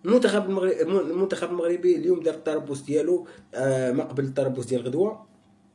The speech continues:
ان شاء الله غادي نهضر عليه بلاتي واحد شويه. نكمل مع هذا، هذا <laughs> التعادل اللي ندار اليوم، وهذه الفضيحه يعني ولا كارثه، يعني باش تبدا بنقطه وكنت نهضر عليه، تبدا بنقطه ولا خسرت مع بوركينا فاسو تدور تاهل انت الزوج ولا تاهل انت،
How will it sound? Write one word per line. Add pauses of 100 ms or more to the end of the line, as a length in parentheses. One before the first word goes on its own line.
(140)
ان
شاء
الله
غادي
نهضر
عليه
بلاتي
واحد
شويه. (340)
نكمل
مع
هذا،
هذا (180)
<laughs> (320)
التعادل
اللي
ندار
اليوم،
وهذه
الفضيحه
يعني
ولا
كارثه،
يعني
باش
تبدا
بنقطه (300)
وكنت
نهضر
عليه،
تبدا
بنقطه
ولا
خسرت
مع
بوركينا
فاسو
تدور
تاهل
انت
الزوج
ولا
تاهل
انت،